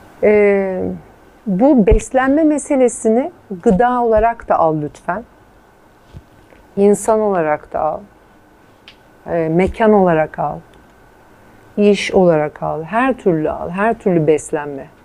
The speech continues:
Neyle besleniyorum? Her zaman, her zaman, e, en şerbetlisini talep et. Ve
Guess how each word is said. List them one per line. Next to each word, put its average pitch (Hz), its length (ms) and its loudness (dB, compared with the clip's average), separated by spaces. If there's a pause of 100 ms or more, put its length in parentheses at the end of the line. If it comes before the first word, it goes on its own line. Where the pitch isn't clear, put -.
(960)
Neyle 180 380 4
besleniyorum? 156 640 -6 (1000)
Her 254 220 0
zaman, 220 460 0 (260)
her 277 280 -4
zaman, 240 420 0 (1500)
e, 170 340 2
en 240 160 4
şerbetlisini 170 1120 -2 (360)
talep 147 320 -6
et. 165 120 -8 (960)
Ve 277 280 2